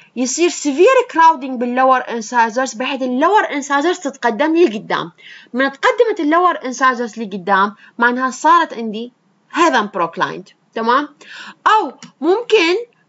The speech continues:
نتيجة الضغط مع soft tissue، لأنه ال، ال، ال، بالحالة ال، ال upper، من يكون ال upper incisors متقدمة لقدام، ال lower lip راح تشتغل behind the lower,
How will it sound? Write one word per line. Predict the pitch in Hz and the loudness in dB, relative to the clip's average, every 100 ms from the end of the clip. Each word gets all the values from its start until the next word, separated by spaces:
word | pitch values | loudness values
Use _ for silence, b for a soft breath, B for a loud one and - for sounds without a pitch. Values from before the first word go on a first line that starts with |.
| 247 | -4
نتيجة | 262 330 453 - 320 277 | 0 4 4 2 0 0
الضغط | 214 339 381 440 | 0 0 0 -2
مع | 269 269 | 0 0
soft | - 370 - - | 2 0 -2 -6
tissue، | 240 233 | -4 -2
لأنه | 202 208 247 247 | -2 -2 -2 -4
ال، | 240 - | -6 -6
ال، | 220 - - | -10 -8 -6
ال، | 220 196 | -6 -2
بالحالة | 190 208 - 277 330 - | -2 -2 0 0 0 -8
ال، | 247 202 | -8 -8
ال | - | -4
upper، | 302 294 208 | -4 0 -2
من | 190 202 | -2 -8
يكون | 208 311 311 | -6 -4 -4
ال | - | -2
upper | 311 311 277 | 0 0 0
incisors | 226 254 254 226 202 | -4 -2 -2 -4 -10
متقدمة | 208 311 262 285 254 | -4 -4 -2 -2 -2
لقدام، | 254 208 175 190 196 240 285 220 - | -4 -6 -2 0 0 -6 -20 -18 -6
ال | 226 | -6
lower | 208 240 339 427 403 302 | -4 0 4 4 2 2
lip | 294 294 | 0 0
راح | 294 - | -2 0
تشتغل | 311 - 311 269 240 190 | -8 -6 -4 -2 -2 0
behind | 262 269 330 339 | 0 2 2 2
the | 240 214 | 0 0
lower, | 196 170 - | 2 2 0